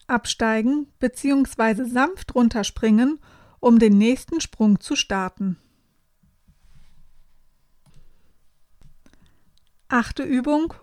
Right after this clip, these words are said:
Unterarmstütz, Boden. Erstens, aus dem Vierfüßlerstand auf die Unterarme stützen. Ellbogen sind unter den Schultern platziert.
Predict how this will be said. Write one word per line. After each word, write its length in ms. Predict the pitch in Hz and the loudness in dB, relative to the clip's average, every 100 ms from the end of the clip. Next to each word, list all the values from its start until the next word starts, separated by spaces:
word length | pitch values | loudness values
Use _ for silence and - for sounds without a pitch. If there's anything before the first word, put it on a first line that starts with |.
| - | -2
Unterarmstütz, 1120 | 269 269 240 208 202 208 - 226 214 - - _ _ | 0 0 -2 -2 0 0 0 -4 -4 -8 -20 _ _
Boden. 480 | 247 240 214 202 190 _ _ _ _ _ _ _ _ _ _ _ _ _ | 0 2 4 2 -2 _ _ _ _ _ _ _ _ _ _ _ _ _
Erstens, 640 | - 226 220 - 294 349 | -2 -2 -2 -4 -4 -4
aus 200 | - 226 | -2 -4
dem 160 | - 214 | 0 -2
Vierfüßlerstand 1080 | - 339 370 269 247 240 233 - 226 269 - | 0 -2 0 -4 -6 -6 -6 -4 -2 -2 -4
auf 160 | 214 | -8
die 140 | - 240 | -8 -6
Unterarme 600 | 247 233 277 233 214 240 | -2 -2 -2 -2 0 0
stützen. 520 | - 233 - 208 202 - _ _ _ _ _ _ _ _ - | 0 -4 -2 0 0 -4 _ _ _ _ _ _ _ _ -2
Ellbogen 680 | 233 277 247 277 294 330 | 2 2 0 -2 -2 -2
sind 220 | 262 208 214 | 0 -2 0
unter 260 | 220 277 | -2 0
den 180 | 254 254 | -2 -2
Schultern 400 | - 208 233 233 | -2 -2 -2 -4
platziert. 680 | - 269 - 208 202 - | -6 -10 -8 -6 -6 -10